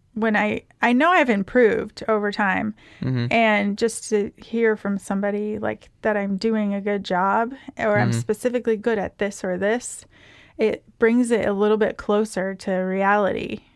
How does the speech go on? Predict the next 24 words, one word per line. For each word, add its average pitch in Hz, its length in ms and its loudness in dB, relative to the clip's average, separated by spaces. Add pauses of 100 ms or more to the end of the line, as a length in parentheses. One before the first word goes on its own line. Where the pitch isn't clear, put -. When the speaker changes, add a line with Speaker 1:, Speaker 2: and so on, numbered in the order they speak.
(140)
Speaker 2:
Mm-hmm. 117 260 0 (240)
Speaker 1:
And 196 220 0
for 208 160 -4
me, 220 300 2
like, 202 220 -2
that 202 200 2
makes 214 260 -2
me 214 160 0
so - 400 -2
excited. 208 440 0
Like, 202 140 -4
I'm 202 300 -4
actually 214 520 -6
doing 226 320 -2
this. 185 220 -4
I'm 196 160 -6
ac-, 202 220 -6
I 196 80 -10
can - 240 -6
actually 208 480 -4
maybe 196 320 -4
do 254 240 -2
this. - 360 -2
And, 214 300 0